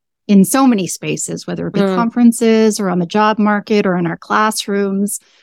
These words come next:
Speaker 1: So, you know, I, I say that I don't think that there is an easy remedy to those affective responses, but I know for myself,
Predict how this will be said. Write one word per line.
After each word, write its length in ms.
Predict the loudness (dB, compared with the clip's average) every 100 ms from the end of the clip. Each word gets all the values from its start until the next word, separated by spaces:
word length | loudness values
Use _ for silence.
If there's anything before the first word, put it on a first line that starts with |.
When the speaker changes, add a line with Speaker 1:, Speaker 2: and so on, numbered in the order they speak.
| _
Speaker 1:
So, 600 | -2 2 2 2 0 -2 -2
you 100 | 0 2
know, 120 | 2
I, 180 | 0 0 -2
I 80 |
say 440 | -4 -2 0 0 -2 _
that 320 | -2 -2 -2 -6 _ _
I 100 | -4
don't 260 | -2 -2 0
think 160 | -2 -2
that 140 | -4
there 240 | -2 0 2
is 360 | 2 0 -2 0
an 120 | 0 4
easy 300 | 2 2 2
remedy 520 | 0 0 0 0 -2
to 100 | -2
those 480 | 0 2 2 2 0 -4
affective 560 | -4 -2 -4 -4 -4 -4
responses, 720 | -6 -2 -2 -2 0 0 0
but 340 | -2 -2 -4 _ _ _ -4
I 80 | 0
know 140 | 0
for 180 | 0 0
myself, 800 | 2 2 -2 -2 0 0 -2 -6